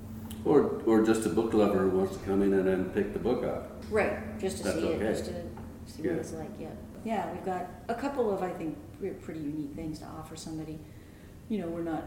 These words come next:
Speaker 2: a gigantic museum, but I think we've got a, a, a wealth of things to offer people. You know, we've got the temporary exhibits that we're doing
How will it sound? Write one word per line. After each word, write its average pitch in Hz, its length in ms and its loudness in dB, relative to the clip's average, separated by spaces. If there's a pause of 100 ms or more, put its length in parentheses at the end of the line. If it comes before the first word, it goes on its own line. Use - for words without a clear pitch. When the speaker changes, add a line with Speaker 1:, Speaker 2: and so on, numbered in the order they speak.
Speaker 2:
a 165 100 -6
gigantic 160 720 -2
museum, 165 560 -6
but 160 120 -10
I 160 60 -8
think 160 240 -10
we've 160 160 -12
got 165 160 -10
a, 160 140 -8 (480)
a, - 20 -8
a - 20 -8
wealth 165 320 -8
of 160 80 -10
things 160 340 -10
to - 60 -12
offer - 340 -12
people. - 280 -14 (320)
You 190 80 -2
know, 175 60 0
we've 180 140 2
got 180 140 -2
the 160 180 2
temporary 170 580 -4
exhibits 165 500 -4
that 165 200 -6
we're 170 160 -6
doing 165 420 -8